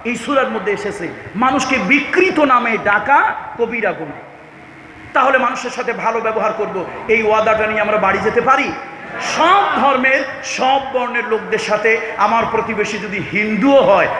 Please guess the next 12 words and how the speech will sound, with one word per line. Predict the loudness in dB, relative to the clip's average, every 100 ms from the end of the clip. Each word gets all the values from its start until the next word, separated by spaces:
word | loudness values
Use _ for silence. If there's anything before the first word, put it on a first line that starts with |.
| -2
আমার | 0 2 2 0
প্রতিবেশী | -2 -2 -2 -2
যদি | -6 -6
খ্রিস্টানও | -4 -4 -4 0 0 2
হয়, | 2 2 0 -4 -6
আমার | -2 -2 -2
প্রতিবেশী | -6 -6 -6 -6 -8
যদি | -4 -2
অমুসলিমও | 0 -2 0 2 4
হয়, | 4 4 2 -2 -4
আমার | 2 4 2 0
প্রতিবেশী, | -4 -4 -6 -6 -4 -6